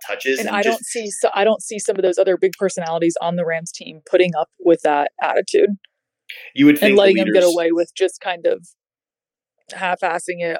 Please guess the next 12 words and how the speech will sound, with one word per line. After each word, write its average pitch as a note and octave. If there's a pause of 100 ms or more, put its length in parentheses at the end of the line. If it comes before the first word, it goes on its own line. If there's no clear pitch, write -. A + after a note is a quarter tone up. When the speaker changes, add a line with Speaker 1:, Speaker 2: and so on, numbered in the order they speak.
Speaker 2:
on E3+
plays, E3+
not E3
really E3+
giving F3
it F3
his E3+
all E3 (580)
once F3
he's E3+
not E3+
the E3+